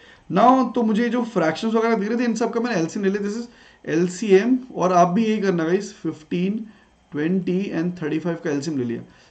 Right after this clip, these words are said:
यानी कि ये हो गया फ़ोर ट्वेंटी, है ना? So I've got four twenty apples।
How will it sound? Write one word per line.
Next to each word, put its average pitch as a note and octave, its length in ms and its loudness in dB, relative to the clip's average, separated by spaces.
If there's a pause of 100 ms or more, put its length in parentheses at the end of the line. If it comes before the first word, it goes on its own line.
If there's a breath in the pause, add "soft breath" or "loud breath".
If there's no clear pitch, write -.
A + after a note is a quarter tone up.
(120 soft breath)
यानी E3 160 -2
कि E3 120 -6
ये G3 60 2
हो F#3+ 160 6
गया F#3 160 2
फ़ोर D#3+ 360 -2
ट्वेंटी, B2 460 -8
है F3 80 -2
ना? - 180 -4 (240 loud breath)
So G3+ 240 2
I've F3+ 240 6
got B3 240 6 (120)
four A3+ 200 8
twenty E3 380 2
apples। A#2 240 -12